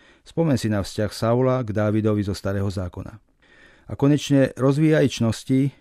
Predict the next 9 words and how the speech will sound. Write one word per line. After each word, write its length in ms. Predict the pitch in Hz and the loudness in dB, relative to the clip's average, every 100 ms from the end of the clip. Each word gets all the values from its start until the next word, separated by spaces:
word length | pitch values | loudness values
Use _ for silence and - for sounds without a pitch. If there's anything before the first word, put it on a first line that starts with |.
| - | -8
ktoré 240 | - 127 | 0 0
sa 160 | 120 123 | 2 4
neznesú 480 | 135 131 131 - 110 | 4 4 2 0 -2
so 120 | 110 | 0
závisťou. 760 | 107 110 98 87 - 92 92 - _ _ _ _ _ | 0 0 0 -4 -8 -10 -10 -14 _ _ _ _ _
Lásku, 560 | 101 113 117 - 104 98 | 0 2 2 -2 -10 -8
súcit, 400 | - 131 - 123 | -2 -2 0 -2
priateľstvo, 760 | - 110 117 120 110 - 110 104 | -2 0 0 0 -4 -4 -4 -2
dobroprajnosť. 840 | 107 101 95 92 85 98 - _ | -2 -2 -4 -6 -8 -12 -16 _